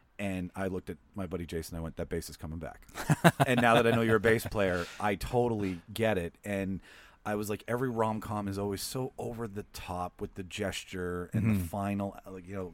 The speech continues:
Speaker 1: "This is me," uh, Jerry Maguire
Speaker 2: Sure.
Speaker 1: bullshit.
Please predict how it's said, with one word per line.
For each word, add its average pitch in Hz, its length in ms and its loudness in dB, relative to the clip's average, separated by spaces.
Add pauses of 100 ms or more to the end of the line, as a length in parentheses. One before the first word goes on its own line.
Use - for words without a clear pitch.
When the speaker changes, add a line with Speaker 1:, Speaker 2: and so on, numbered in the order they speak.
Speaker 1:
"This 104 220 -6
is 90 120 -10
me," 113 520 -2 (480)
uh, 98 60 -8 (260)
Jerry 123 280 2
Maguire 107 1000 0 (100)
Speaker 2:
Sure. 107 220 4
Speaker 1:
bullshit. 107 420 2